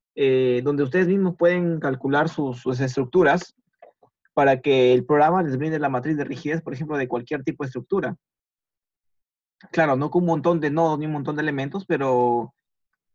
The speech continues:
eh, por lo menos por unos, cu-, unos veinte, treinta o cuarenta nudos, yo creo que ustedes pueden hacer eso, ¿ah? Y es, es, es, es muy sencillo, en realidad no es tan complicado. Deberían hacer el ejercicio de,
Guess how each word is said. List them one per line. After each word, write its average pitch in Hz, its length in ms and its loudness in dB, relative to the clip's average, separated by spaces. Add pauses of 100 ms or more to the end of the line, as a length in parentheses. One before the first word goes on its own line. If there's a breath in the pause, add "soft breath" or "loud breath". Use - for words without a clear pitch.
(380)
eh, 127 760 -2
por 135 100 -4
lo 143 60 -4
menos 170 240 -2
por 160 140 2
unos, 165 320 0
cu-, - 220 -6
unos 151 380 -4
veinte, 160 560 2
treinta 165 360 0
o 175 40 -14
cuarenta 151 380 2
nudos, 170 320 2
yo 147 140 -2
creo 156 180 0
que 151 80 -4
ustedes 143 320 -2
pueden 156 260 0
hacer 143 260 0
eso, 170 260 0
¿ah? 208 160 -4 (240)
Y 131 160 -2
es, 123 200 -6
es, - 340 -6
es, 151 280 0 (100)
es 143 140 -6
muy 160 160 -2
sencillo, 156 420 0
en 127 80 -2
realidad 139 280 0
no 147 60 -6
es 135 80 -10
tan 143 140 -4
complicado. 135 640 -2 (1400)
Deberían 165 320 4
hacer 185 220 2
el 185 100 4
ejercicio 160 580 0
de, 123 380 0